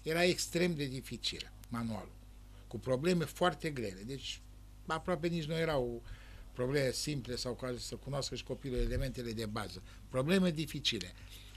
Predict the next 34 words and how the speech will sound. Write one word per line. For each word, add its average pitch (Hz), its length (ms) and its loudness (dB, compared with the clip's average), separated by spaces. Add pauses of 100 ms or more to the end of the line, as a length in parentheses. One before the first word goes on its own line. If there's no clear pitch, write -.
(100)
Și - 160 2
atunci 208 420 6
copiii, 196 380 2
când 151 200 -2
veneau 156 300 4
la 147 120 4
liceu 127 300 0
și - 140 0
când 120 140 -4
se 117 120 -4
făcea 120 300 4
geometria, 135 600 4 (440)
habar 139 420 8
n-aveau 175 340 6
de 156 100 0
această 143 760 0
materie. 127 420 -2
O 175 300 4
abandonaseră 156 800 2
deja, 101 400 -8 (320)
pentru 127 200 -4
că 156 80 2
nu 202 100 6
puteau 214 280 0
să 233 120 -2
o 240 40 0
ducă. 214 300 -2 (720)
Acum 233 640 4
e 247 120 6
mai 196 360 10
relaxat 180 540 4
așa, 123 220 0
pentru 113 220 -4
că, 127 200 -2